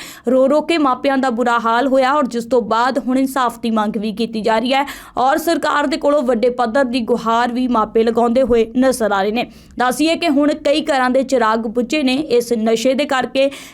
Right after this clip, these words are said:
ਕਈ ਇੰਨੇ ਕੁ ਨਸ਼ੇ ਦੇ ਆਦੀ ਨੇ ਕਿ ਘਰ ਦੇ ਭਾਂਡੇ ਤੱਕ ਵੀ ਵੇਚ ਦਿੰਦੇ ਨੇ, ਕੁੱਟਮਾਰ ਮਾਪਿਆਂ ਦੀ ਕਰਦੇ ਨੇ।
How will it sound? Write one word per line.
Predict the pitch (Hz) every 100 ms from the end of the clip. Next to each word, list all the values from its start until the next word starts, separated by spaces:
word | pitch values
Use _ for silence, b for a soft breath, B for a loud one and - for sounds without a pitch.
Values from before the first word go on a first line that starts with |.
| -
ਕਈ | 285 330
ਇੰਨੇ | 311 311
ਕੁ | 339 349
ਨਸ਼ੇ | 330 277 277
ਦੇ | 277
ਆਦੀ | 254 226 269
ਨੇ | 277
ਕਿ | 277
ਘਰ | 285 262
ਦੇ | 208 240 254
ਭਾਂਡੇ | 285 247 202 247
ਤੱਕ | 247 247 240
ਵੀ | 254 254
ਵੇਚ | 226 220 220
ਦਿੰਦੇ | 196 196 214
ਨੇ, | 208
ਕੁੱਟਮਾਰ | - 269 269 269 262 269
ਮਾਪਿਆਂ | 269 254 262 254
ਦੀ | 240
ਕਰਦੇ | 247 220 208 240
ਨੇ। | 254